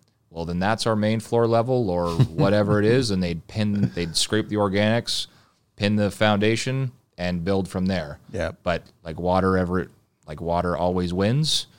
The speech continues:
Speaker 1: So any groundwater that's going underneath there is going right into that crawl space, and it's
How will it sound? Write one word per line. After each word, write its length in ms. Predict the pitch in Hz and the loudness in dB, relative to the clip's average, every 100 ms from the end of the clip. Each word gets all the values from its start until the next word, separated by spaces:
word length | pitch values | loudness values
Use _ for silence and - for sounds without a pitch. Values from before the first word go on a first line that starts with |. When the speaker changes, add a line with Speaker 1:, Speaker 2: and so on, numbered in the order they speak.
| _ _ | _ _
Speaker 1:
So 160 | 80 87 | -6 -2
any 160 | 92 | -2
groundwater 680 | 82 90 95 98 98 101 104 | 0 0 2 2 4 4 2
that's 180 | 92 - | 0 -2
going 280 | 95 92 92 | -2 0 0
underneath 500 | 95 98 104 110 - | 0 0 0 -2 0
there 260 | 127 135 | 2 2
is 80 | 95 | 0
going 260 | 87 87 85 | -2 -2 -2
right 260 | 87 95 | 0 2
into 180 | 101 98 | 2 0
that 200 | 92 92 | 0 -2
crawl 260 | - 98 101 | 0 0 0
space, 580 | - 120 139 - - - _ _ _ _ _ _ _ | 0 -2 0 -2 -4 -10 _ _ _ _ _ _ _
and 100 | 82 | -12
it's 120 | 76 | -12